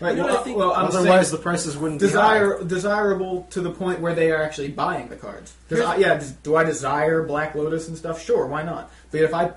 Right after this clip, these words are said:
Speaker 1: here's an example
Speaker 3: There's
Speaker 1: with,
Speaker 3: a
Speaker 1: with
Speaker 3: thing,
Speaker 1: the Zenda
Speaker 3: there's
Speaker 1: card
Speaker 3: two
Speaker 1: thing.
Speaker 3: differences between a desire and a desire you're actually gonna do something.
Speaker 1: Exactly,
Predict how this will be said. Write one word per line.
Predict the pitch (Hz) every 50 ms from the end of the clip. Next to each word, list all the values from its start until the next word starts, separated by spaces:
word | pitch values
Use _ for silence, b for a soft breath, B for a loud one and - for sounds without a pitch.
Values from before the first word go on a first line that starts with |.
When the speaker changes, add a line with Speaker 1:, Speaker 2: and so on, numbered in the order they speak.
| - - -
Speaker 1:
here's | 170 180 175 170
an | 175 160
example | 147 151 165 165 160 160 160 160
Speaker 3:
There's | 190 208 226 214
Speaker 1:
with, | 214 196 180
Speaker 3:
a | 185
Speaker 1:
with | 196
Speaker 3:
thing, | 214 202
Speaker 1:
the | 160
Zenda | - 170 185 202
Speaker 3:
there's | 202 208 214
Speaker 1:
card | - - -
Speaker 3:
two | 277
Speaker 1:
thing. | 247 240
Speaker 3:
differences | 233 226 190 180 - 180 156
between | - - 160 160 147 127
a |
desire | 117 117 113 107 104 113 117 113 117 131 143 156 160 156
and | - 123 117 113 110 107
a |
desire | 104 104 - 120 120 120
you're | 113 107 - 113
actually | 110 110 - 113
gonna | 98 95 92
do | 87 87 - 101 98
something. | - - 151 - - -
Speaker 1:
Exactly, | - 151 190 208 214 190 165 - - -